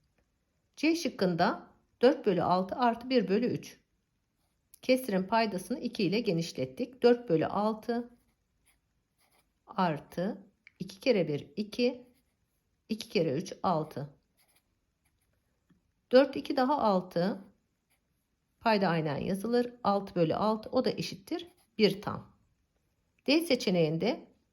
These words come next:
iki bölü altı artı bir bölü üç. İki ile genişlettik. İki bölü altı artı iki kere bir, iki. İki kere üç,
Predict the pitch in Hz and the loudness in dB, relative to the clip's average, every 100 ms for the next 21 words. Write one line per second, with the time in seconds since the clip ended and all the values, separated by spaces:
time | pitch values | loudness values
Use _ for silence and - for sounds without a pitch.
0 | _ - - 254 196 165 156 - - 240 | _ -8 0 4 6 6 4 0 2 2
1 | 233 - 247 190 220 233 139 - - _ | 2 0 2 4 2 2 -2 -6 -20 _
2 | _ _ _ _ _ _ _ _ _ _ | _ _ _ _ _ _ _ _ _ _
3 | 254 - 180 233 190 165 - - - - | -8 -2 2 2 2 -2 -4 -6 -6 -14
4 | - - 240 277 226 247 214 180 175 - | -16 -8 -4 2 4 4 0 -2 -2 -4
5 | 165 247 - _ _ _ _ _ _ _ | -4 -6 -12 _ _ _ _ _ _ _
6 | _ _ _ _ _ _ _ _ _ _ | _ _ _ _ _ _ _ _ _ _
7 | _ _ _ - 202 180 - 233 - 240 | _ _ _ 2 2 2 -2 -8 -4 -8
8 | - 277 185 156 147 - - _ _ - | -4 2 4 4 0 -6 -20 _ _ -8
9 | 220 - 254 285 - _ _ 202 196 - | -8 -2 -2 -2 -12 _ _ -14 -12 0
10 | 175 156 160 - | 2 2 0 -6